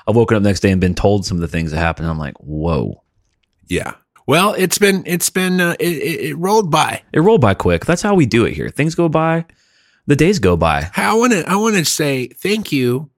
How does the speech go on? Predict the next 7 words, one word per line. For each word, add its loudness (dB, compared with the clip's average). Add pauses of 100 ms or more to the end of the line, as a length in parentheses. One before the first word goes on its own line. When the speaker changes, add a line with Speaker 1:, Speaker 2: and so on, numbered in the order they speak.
(300)
Speaker 2:
to -10
everybody 0
for -10
listening. -4 (460)
Thank 0
you -4
for, -6